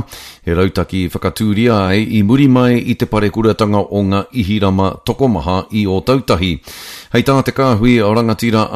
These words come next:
āiwi, e rite ana te kāwanatanga nei ki ngā Pākehā whakatuanui tuatahi ki roto ki tēnei whenua, arā kei te tāmi, kei te mahi kaikiri, rātou ki te Māori. Kia te huri ake tātou ki ngā whakaaro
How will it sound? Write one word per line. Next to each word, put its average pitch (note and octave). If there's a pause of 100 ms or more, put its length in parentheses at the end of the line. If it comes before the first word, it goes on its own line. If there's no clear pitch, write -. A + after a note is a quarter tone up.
(120)
āiwi, G#2
e G2+
rite A#2+
ana B2
te -
kāwanatanga A2
nei G2
ki A2
ngā G#2 (100)
Pākehā F#2+ (180)
whakatuanui B2 (500)
tuatahi A2+
ki B2
roto G#2+
ki A2+
tēnei F#2
whenua, B2
arā F2+
kei F2
te E2
tāmi, C3+ (340)
kei F3
te D#3
mahi A#2+
kaikiri, G#2+ (340)
rātou G2+
ki -
te D3+
Māori. A2 (320)
Kia F#2+
te F2+
huri E2
ake E2
tātou F#2+
ki F#2+
ngā F2+
whakaaro A2